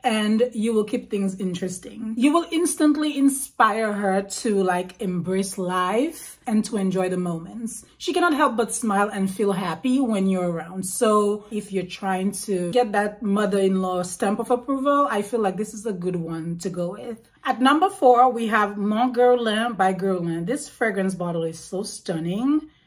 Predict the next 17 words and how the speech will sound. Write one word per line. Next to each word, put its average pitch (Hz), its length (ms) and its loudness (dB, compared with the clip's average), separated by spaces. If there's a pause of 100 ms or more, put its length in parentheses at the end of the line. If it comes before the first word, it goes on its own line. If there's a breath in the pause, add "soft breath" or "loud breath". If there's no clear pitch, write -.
(240 soft breath)
I 190 80 -2
just 175 240 -6
can't. - 380 -12 (540 soft breath)
When 269 100 4
I 370 60 6
smell 302 260 0
this 269 160 -6
fragrance, 196 480 -2
the 208 120 2
words 247 200 2
that 277 160 -2
come 202 220 -4
to - 100 -8
mind 185 460 -2
instantly 269 760 -2
are 180 420 0 (300 loud breath)
clean, 339 460 0